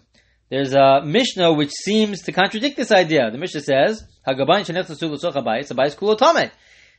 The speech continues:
The Mishnah says explicitly that the entire house is impure, that we have to be concerned that they tou-, they ran through it, they,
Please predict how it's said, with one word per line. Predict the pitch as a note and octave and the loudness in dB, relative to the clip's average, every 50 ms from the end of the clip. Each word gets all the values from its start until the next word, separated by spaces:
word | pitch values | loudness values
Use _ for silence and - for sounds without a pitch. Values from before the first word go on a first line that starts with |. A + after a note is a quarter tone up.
| _ _ - | _ _ -4
The | B2 C3 C3 | -2 -2 -2
Mishnah | C#3 G3+ B3 A3 G#3 D#3+ | 0 -2 -2 -2 -2 0
says | D3+ G#3 A#3+ B3 G#3 E3+ | 4 6 6 6 4 2
explicitly | E3+ D#3+ - - D4 E4 C#4+ C#4 G#3+ E3+ D3+ C3+ B2 | -2 -8 -8 -8 -6 -6 -4 -4 -2 -2 -2 -2 -2
that | B2+ B2+ - | -2 -4 -6
the | C3+ | -6
entire | B2+ A2+ C#3 D3+ G#3 G3 | -8 -4 0 2 2 2
house | C3+ C3 B2 C#3 F3 F3+ - - - _ _ _ _ | 2 2 0 0 -2 -4 -8 -18 -20 _ _ _ _
is | - D3 C#3 D#3+ | -8 -6 -4 -4
impure, | G#3+ A#3 A3 - E4 E4+ C#4+ E3 A2 - _ _ _ _ _ _ _ - | -4 -4 -2 0 2 4 4 2 2 -4 _ _ _ _ _ _ _ -4
that | B2+ C3+ | -2 0
we | E3 | 0
have | F3+ F3 | 0 0
to | F#3+ | -2
be | F#3+ | -10
concerned | D#3 F#3 G3 - - - E4+ E4+ C4 E3 C#3 | -12 -12 -16 -10 -4 -2 -2 0 0 0 -2
that | C3+ B2+ | -2 -2
they | C3 C3+ | -4 -4
tou-, | - G#3 A3 G3 | -2 -2 -2 0
they | D#3+ E3 F3 F#3 F3 | 0 0 0 0 -2
ran | D3 C3+ C3 E3 A3+ C4+ A3+ | -4 -4 0 0 0 0 -2
through | A#3 A#3+ A#3+ | -2 -2 -2
it, | G3+ E3 | 0 0
they, | F3 F3 E3+ F3 F3 - | -2 -2 -4 -4 -8 -12